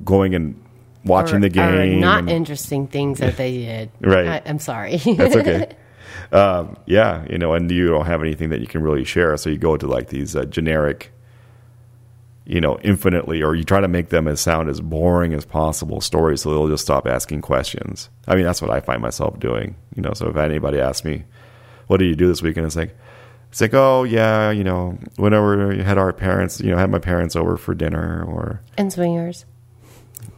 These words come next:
Speaker 1: So.
Speaker 2: But you don't have that voice that says that. <laughs>
Speaker 1: And, uh,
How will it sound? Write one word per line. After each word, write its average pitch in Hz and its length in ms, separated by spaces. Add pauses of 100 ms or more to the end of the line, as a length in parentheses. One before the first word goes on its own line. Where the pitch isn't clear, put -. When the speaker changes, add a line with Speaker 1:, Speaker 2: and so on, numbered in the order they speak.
(500)
Speaker 1:
So. 85 520 (1800)
Speaker 2:
But 156 240 (260)
you 185 140
don't 135 160
have 139 160
that 113 160
voice 127 300
that - 180
says 120 260
that. 104 380
<laughs> 233 840 (760)
Speaker 1:
And, 98 240
uh, 80 260